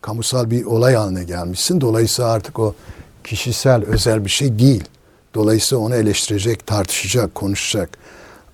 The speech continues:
Ama önemli olan bu hakim ve savcı, yani savcılık ve hakimlik sürecinden sonra bunun olması.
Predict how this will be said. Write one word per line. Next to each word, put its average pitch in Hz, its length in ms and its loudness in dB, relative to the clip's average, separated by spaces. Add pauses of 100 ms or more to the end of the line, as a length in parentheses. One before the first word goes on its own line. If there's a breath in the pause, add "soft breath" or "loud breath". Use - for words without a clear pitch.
(120)
Ama 160 340 6 (120)
önemli 120 380 4
olan 151 440 4 (580 soft breath)
bu 147 340 4 (140)
hakim 175 580 -2
ve 135 100 4
savcı, 123 460 0
yani 110 220 2
savcılık 117 760 4
ve 135 40 2
hakimlik 113 540 -2
sürecinden 120 560 0
sonra 127 360 -2
bunun 87 200 -6
olması. 78 480 -6